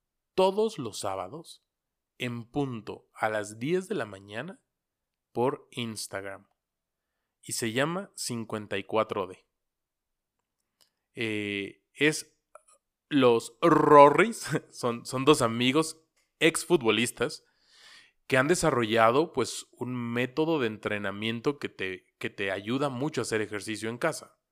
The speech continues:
Es, eh, Rodrigo Garduño es principalmente quien motivó a que esta fu-, nueva forma de entrenar se pudiera aplicar, y ahora se suma otro de sus amigos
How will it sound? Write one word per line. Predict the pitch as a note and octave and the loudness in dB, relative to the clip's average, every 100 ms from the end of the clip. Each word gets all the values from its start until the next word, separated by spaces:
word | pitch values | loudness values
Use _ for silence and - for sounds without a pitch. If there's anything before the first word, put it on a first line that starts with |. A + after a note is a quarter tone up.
| _ _ _ _ _ _ _ _ | _ _ _ _ _ _ _ _
Es, | A2 G#2 - - - | -8 -8 -8 -14 -10
eh, | G#2+ G2+ G2+ G#2+ - _ _ _ | -8 -6 -8 -14 -20 _ _ _
Rodrigo | A2 G#2+ G#2 A2+ A#2 | -10 -6 -4 -2 0
Garduño | A2+ A2 B2 D#3 C#3 F3 D#3+ | 0 0 0 0 0 -2 -4
es | G#2+ - - - _ | -6 -8 -12 -16 _
principalmente | A#2 G#2+ G#2+ - A2 A2 A2 G#2+ - | -10 -10 -8 -2 -2 -2 -6 -6 -8
quien | - G2+ G2 A2 _ _ _ | -8 -10 -10 -18 _ _ _
motivó | A2+ A#2 A2 G#2+ G#2+ A2+ | -4 -4 -2 -4 2 0
a | G#2+ | 0
que | A2 | -6
esta | G#2 - _ - G#2 | -6 -14 _ 2 2
fu-, | - - G#2+ | 0 -16 -8
nueva | A#2+ A2+ | -2 -2
forma | G#2 A#2+ A#2 A2+ | 0 -2 0 -2
de | |
entrenar | A#2 - C3+ B2 A2+ D#3+ - _ _ _ _ | -4 -6 -4 0 0 0 -10 _ _ _ _
se | - A#2+ | -6 -4
pudiera | A2+ A2+ A2+ | 0 4 4
aplicar, | - C3+ C#3+ C#3+ C#3 - _ _ _ _ _ _ | 2 -4 2 4 4 -2 _ _ _ _ _ _
y | - | 2
ahora | A2+ A#2+ A#2+ - - | 8 8 6 2 -8
se | - A#2 | -14 -8
suma | - B2+ A#2 | -6 0 2
otro | A#2 A#2+ | 2 0
de | B2 | -2
sus | A#2+ A#2 | -2 -6
amigos | C3 D3 C#3 D3 D#3 - | -4 -4 -2 -4 -4 -14